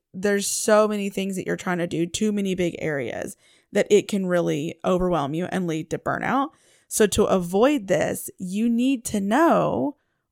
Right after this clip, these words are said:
which areas to focus on and which things that you can just let go and trust God with those things. So that's why I created the Blessed Balance Guide for you all. It's a free guide that will help you see where God is leading you to focus your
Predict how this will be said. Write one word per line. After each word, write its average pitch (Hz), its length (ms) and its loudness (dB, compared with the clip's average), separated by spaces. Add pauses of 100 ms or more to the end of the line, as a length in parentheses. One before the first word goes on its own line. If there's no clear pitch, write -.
which 202 440 2
areas 165 440 0
to 262 100 -12
focus 349 380 0
on - 240 -8 (520)
and 208 420 2
which 202 380 0
things 202 360 0
that 185 120 -6
you 185 100 -2
can 180 160 -6
just 185 180 -8
let 156 280 -4
go - 120 -4 (720)
and 185 140 -2
trust - 320 -2
God 135 200 0
with - 120 -6
those - 220 -6
things. - 400 -14 (100)
So 202 140 2
that's 185 340 4
why 254 140 4
I 262 40 0
created 180 480 0
the 180 100 -2
Blessed 170 420 -2
Balance - 380 -2
Guide 151 300 -2
for - 140 -6
you 220 160 0
all. 240 300 0 (400)
It's 214 180 4
a 202 80 2
free 202 400 0
guide 196 460 -2
that 190 140 -2
will 175 120 0
help 202 260 2
you 208 120 -6
see 190 260 -4
where 180 360 2
God 185 200 0
is 190 160 -2
leading 160 300 -2
you 262 320 0 (320)
to 208 160 4
focus 220 680 2
your 202 140 0